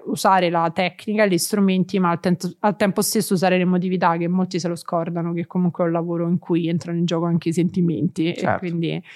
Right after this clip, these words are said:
Speaker 1: le emozioni sono fondamentali e non sono una cosa che ci limita, anzi ci arricchisce.
Speaker 2: Allora, voglio fare questa cosa. Allora, tra poco, eh, i miei stagisti, i ragazzi che lavorano con me a questo fantastico podcast,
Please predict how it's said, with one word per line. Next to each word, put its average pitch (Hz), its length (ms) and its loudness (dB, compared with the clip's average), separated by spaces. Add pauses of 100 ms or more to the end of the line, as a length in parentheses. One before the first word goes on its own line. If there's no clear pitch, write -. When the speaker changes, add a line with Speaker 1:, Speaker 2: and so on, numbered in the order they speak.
(200)
Speaker 1:
le 190 80 -2
emozioni 190 460 4
sono 175 240 2
fondamentali 175 840 2
e 165 60 0
non 170 180 -2
sono 175 360 -4
una 165 180 -4
cosa 170 200 -6
che 170 100 -4
ci - 180 -6
limita, 170 420 0
anzi 151 440 -2
ci - 140 -4
arricchisce. 151 640 -8 (600)
Speaker 2:
Allora, 143 260 6
voglio 139 180 6
fare 185 180 2
questa 165 220 4
cosa. 110 180 4
Allora, 110 280 8
tra 127 160 2
poco, 160 600 4
eh, 104 920 4
i 107 100 2
miei 127 160 8
stagisti, 131 540 2
i 107 100 4
ragazzi 120 420 2
che 120 120 4
lavorano 117 400 4
con 113 160 0
me 117 60 4
a 107 40 2
questo 113 240 0
fantastico 110 560 2
podcast, 120 500 4